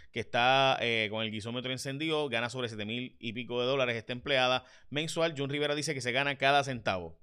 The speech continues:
no lo dudo. Igual que la de Urayoan Herga-, Hernández, el, en el viaje que, de Nueva York y eso, se ganó cada centavo, eh, allá viajando a la República Dominicana y viajando a, pues, cada centavo. Kamala Harris y Mike Pence tienen un debate hoy.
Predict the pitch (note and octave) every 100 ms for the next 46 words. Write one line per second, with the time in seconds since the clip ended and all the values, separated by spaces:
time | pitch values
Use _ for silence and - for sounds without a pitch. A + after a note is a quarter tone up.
0 | G2+ A2 B2 G#2+ F2+ - - _ G#2+ A2
1 | C3+ C3 B2+ B2 B2+ C3 C3 C#3 A#2 B2
2 | C#3+ A#2 G2 F#2+ E2+ F#2+ F#2+ G#2+ B2 C3
3 | B2 A#2+ G#2+ A2 A2+ A2+ B2 A#2+ B2 B2+
4 | A#2 - - - - G#2 G#2+ A#2+ C3+ C#3+
5 | D3 C#3 A#2+ D3 C#3 C3 - - - -
6 | - A#2 A2+ G#2+ G#2 G#2 G2 G2+ A#2+ C3+
7 | C3 C#3 C#3 C3 A#2 A2 G#2 A2 G#2+ G#2
8 | A2+ A2+ F#3+ F#3 F3+ E3 D#3 D3 A#2 G#2+
9 | G#2 G#2 A#2 B2 A#2 A2 G#2 D#3+ C3+ -
10 | - D#3 D#3+ C#3+ A2 F#2 D#2 - - -
11 | - - D#3 E3+ G3+ F#3+ G3 F#3 F3+ D#3+
12 | D#3 D#3+ E3 E3+ E3 D3+ D3+ D3+ D3 D3+
13 | D#3 E3 G3+ G#3+ G3+ A3